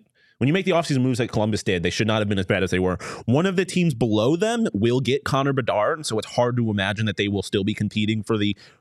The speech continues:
the, the, the worst team in. And obviously, this all is, this all fluctuates, but I,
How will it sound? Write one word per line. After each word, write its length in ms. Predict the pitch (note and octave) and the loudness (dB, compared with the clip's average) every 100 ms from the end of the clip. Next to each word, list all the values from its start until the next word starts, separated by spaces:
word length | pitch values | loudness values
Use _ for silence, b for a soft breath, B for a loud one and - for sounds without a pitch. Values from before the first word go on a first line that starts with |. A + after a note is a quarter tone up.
| B | B
the, 160 | A2 G#2+ | -2 0
the, 100 | A2+ | -2
the 200 | G2 G#2 | 0 0
worst 340 | G2+ G#2 - | 0 -2 -4
team 440 | - A#2 A2+ A#2 A#2+ | 0 2 2 2 0
in. 440 | A2 G#2+ G#2 G#2+ - - | 0 0 0 -2 -4 -2
And 120 | C3+ | 0
obviously, 340 | E3 D3 C#3 | 2 0 0
this 160 | A2+ G#2+ | 0 0
all 320 | G2 F#2 F2+ - - B B B | 0 0 -4 -10 -18 B B B
is, 180 | G#2 - | -4 -4
this 240 | G2+ A2 | -2 -2
all 100 | G2+ | 0
fluctuates, 460 | F#2 D#2+ - - D#2+ | -2 -6 -6 -6 -2
but 120 | A2 | 0
I, 160 | C3+ | 0